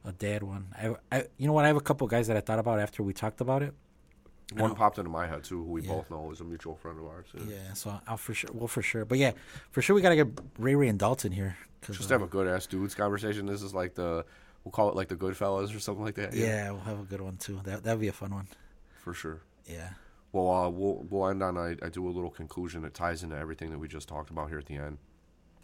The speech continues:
Speaker 2: Something I say on every podcast. Kindness is the world's most powerful resource, and we control it. Not the government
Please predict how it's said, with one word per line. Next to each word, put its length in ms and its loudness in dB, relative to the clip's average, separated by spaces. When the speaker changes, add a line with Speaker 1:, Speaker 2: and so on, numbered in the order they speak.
Speaker 2:
Something 240 -4
I 40 -4
say 180 -4
on 100 -6
every 180 -8
podcast. 540 -4
Kindness 520 -2
is 120 -6
the 80 -6
world's 380 -4
most 220 -6
powerful 500 -2
resource, 680 -8
and 200 -8
we 160 -6
control 460 -8
it. 80 -14
Not 180 -4
the 80 -10
government 540 -4